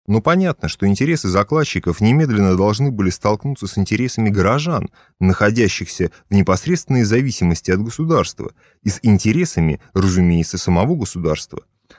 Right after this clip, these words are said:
Закладчики, пользуясь свободою от тягла, отбивали промыслы у людей тяглых, которые не могли с ними соперничать, разорялись, не были в состоянии удовлетворять требованиям государства. Их жалобы – произвели то,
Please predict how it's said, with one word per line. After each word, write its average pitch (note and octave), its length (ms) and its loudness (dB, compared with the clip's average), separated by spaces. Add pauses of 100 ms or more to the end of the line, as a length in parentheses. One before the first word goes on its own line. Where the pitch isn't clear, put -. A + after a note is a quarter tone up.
Закладчики, F#2+ 640 0
пользуясь G#2 540 2
свободою G2 760 0 (240)
от - 300 -4
тягла, A2 460 0 (160)
отбивали E3 600 2 (140)
промыслы G#2 600 2
у G#2 100 4
людей F#2 400 4
тяглых, F#2 580 -2 (180)
которые B2 560 2
не G#2 140 6
могли D#3 320 2
с - 100 -6
ними F2 200 2
соперничать, E2 800 -4 (180)
разорялись, A2 760 2 (160)
не D#3+ 140 4
были B2 200 2
в - 40 -2
состоянии G2 640 2
удовлетворять F#2 800 2
требованиям B2 600 0
государства. E2+ 720 -4 (460)
Их G2 160 2
жалобы – F2+ 560 0 (420)
произвели G2+ 580 2
то, E3+ 280 -2